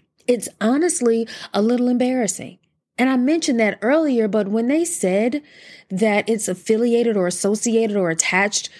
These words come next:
to fomo, I was like, "Yo."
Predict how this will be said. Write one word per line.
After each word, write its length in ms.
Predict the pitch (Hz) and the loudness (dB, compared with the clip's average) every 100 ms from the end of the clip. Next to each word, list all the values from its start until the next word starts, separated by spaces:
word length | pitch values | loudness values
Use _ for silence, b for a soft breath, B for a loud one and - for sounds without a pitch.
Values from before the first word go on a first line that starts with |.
| - | -6
to 120 | - | -4
fomo, 560 | 185 - 190 226 247 254 | -2 0 2 2 2 0
I 140 | 233 247 | -2 -2
was 180 | 240 | -2
like, 240 | 208 185 - | -6 -10 -10
"Yo." 2000 | 226 233 240 240 247 240 240 233 240 240 240 233 233 233 226 226 220 208 202 190 | -8 -4 -2 0 0 0 0 2 2 2 2 2 2 2 2 0 0 0 -2 -4